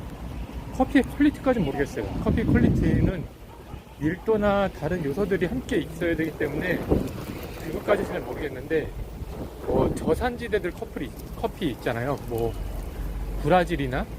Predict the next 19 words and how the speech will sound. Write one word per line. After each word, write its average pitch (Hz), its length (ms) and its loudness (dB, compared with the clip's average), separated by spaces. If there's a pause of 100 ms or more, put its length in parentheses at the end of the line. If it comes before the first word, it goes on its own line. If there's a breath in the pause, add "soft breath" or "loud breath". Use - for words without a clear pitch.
(180)
아니면은 175 680 -2 (800)
뭐 - 100 -4
베트남 156 480 0
이런 175 300 2
저산지대 202 720 2
커피들은 190 840 -2 (840)
기술로 208 540 0
어느 170 120 0
정도 160 380 0
해결할 208 880 0
수 226 100 0
있는 226 160 2
부분이 190 280 0
많을 131 240 2
것 151 140 4
같거든요. 107 500 -4 (800)
이게 165 180 4
이천이십사 196 1080 4
년 240 280 0